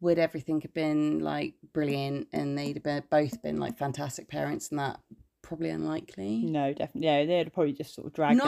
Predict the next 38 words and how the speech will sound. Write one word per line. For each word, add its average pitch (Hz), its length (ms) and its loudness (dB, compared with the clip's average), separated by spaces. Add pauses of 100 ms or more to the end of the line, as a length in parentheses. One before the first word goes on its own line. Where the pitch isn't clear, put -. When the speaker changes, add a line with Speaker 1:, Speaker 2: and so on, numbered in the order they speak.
Speaker 2:
up - 20 -2
the - 60 -2
Speaker 1:
that 277 100 2
Speaker 2:
kids. 175 180 4
Speaker 1:
abused 254 260 -4
people 214 320 -2
can't 214 300 -4
be 196 80 -4
great 208 300 -4
parents, 196 380 -2
'cause 170 320 -10
they 185 180 0
definitely 202 440 -4
can. 156 460 -2
My 175 120 2
mum 175 200 2
was 151 140 0
abused. 151 480 -6
She - 140 -4
was 180 100 -6
a - 40 -20
fucking 151 600 -2 (100)
shit - 300 -4
hot 139 240 -4
mum. 156 240 -2
I 160 60 -4
couldn't, 160 380 2 (800)
if 185 180 -2
anyone 170 280 0
asked 160 260 -4
me, 165 140 4
I 151 100 -2
wouldn't 160 340 6
want 165 220 -4
a 170 60 -12
different 165 440 -8
one. - 240 -6
Speaker 2:
Yeah. 156 360 2